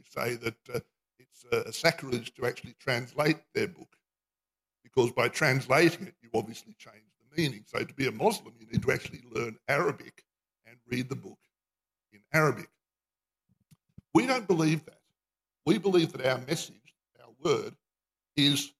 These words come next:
God speaking to us, yes, but through the medium of frail human beings.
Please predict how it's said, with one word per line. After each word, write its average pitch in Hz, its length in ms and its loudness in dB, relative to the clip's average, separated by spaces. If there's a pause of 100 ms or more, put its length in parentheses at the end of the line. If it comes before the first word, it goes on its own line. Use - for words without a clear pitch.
(320)
God 185 220 4
speaking 185 480 0
to 120 120 -2
us, 113 160 -6
yes, 127 400 -2 (240)
but 127 120 -2
through 170 340 2
the 147 100 4
medium 139 640 2 (360)
of 113 80 -4
frail 143 520 4 (120)
human 123 300 -6
beings. 123 500 -6